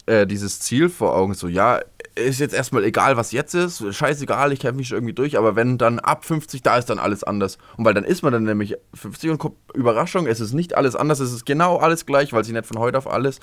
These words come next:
äh, heute auf morgen alles ändert. Das ist einfach übelstes Arschgelaber, weil das ist einfach ein Prozess, du kannst nicht erwarten, ja, und dann setze ich mich jetzt einfach hin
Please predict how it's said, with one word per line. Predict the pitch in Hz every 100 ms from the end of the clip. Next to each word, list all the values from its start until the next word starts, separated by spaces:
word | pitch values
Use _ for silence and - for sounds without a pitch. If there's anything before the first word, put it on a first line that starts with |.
| -
äh, | 95
heute | 98 117
auf | 123
morgen | 117 123
alles | 95 110 -
ändert. | 147 135 - _ _ _ -
Das | 98
ist | 120 143
einfach | 156 117 110 110 -
übelstes | 170 165 156 135 -
Arschgelaber, | 160 151 127 104 92 98 95 - - -
weil | 104
das | 104 107
ist | 120
einfach | 120 113 110
ein | 92
Prozess, | - 98 - 143 -
du | 98
kannst | 107 117
nicht | 113 120 - - -
erwarten, | 98 95 107 127 120 - - -
ja, | 107 120
und | - 113
dann | 110 110 104 - _ -
setze | 95 143 160
ich |
mich | 143
jetzt | 135
einfach | 113 110 107
hin | 117 180